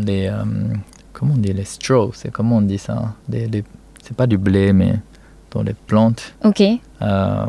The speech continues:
Speaker 1: voilà, c'est de, bon, en tout cas, c'est une, c'est une, c'est un plat à base de la fermentation,
Speaker 2: Ok.
Speaker 1: euh, de soja.
Speaker 2: Ok.
Speaker 1: Mais c'est, euh, à la fin, ça fait une espèce de,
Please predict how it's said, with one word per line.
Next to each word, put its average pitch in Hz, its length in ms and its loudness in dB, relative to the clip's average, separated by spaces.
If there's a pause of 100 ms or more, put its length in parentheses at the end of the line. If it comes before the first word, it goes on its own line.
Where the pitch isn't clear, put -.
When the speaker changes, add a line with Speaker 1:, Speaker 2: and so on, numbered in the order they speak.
(100)
Speaker 1:
voilà, 101 200 0
c'est 98 160 -4
de, 92 180 -4 (340)
bon, 95 80 0
en - 20 -2
tout - 80 -10
cas, 123 100 2
c'est 113 120 -4
une, 95 400 -2
c'est - 160 -4
une, 95 180 0
c'est 98 100 -2
un 95 120 -2
plat 110 540 0
à 107 60 -6
base 98 300 0
de 92 100 -6 (120)
la 87 120 -4
fermentation, 98 800 -2
Speaker 2:
Ok. 214 180 6 (360)
Speaker 1:
euh, 101 180 0
de 101 120 2
soja. 107 560 0
Speaker 2:
Ok. 233 180 4 (240)
Speaker 1:
Mais 101 100 4
c'est, 95 440 0
euh, 98 80 0 (240)
à 104 100 0
la 101 140 0
fin, 127 240 -2
ça - 160 -4
fait 101 140 -2
une 98 140 2
espèce 104 440 -4
de, 87 680 -2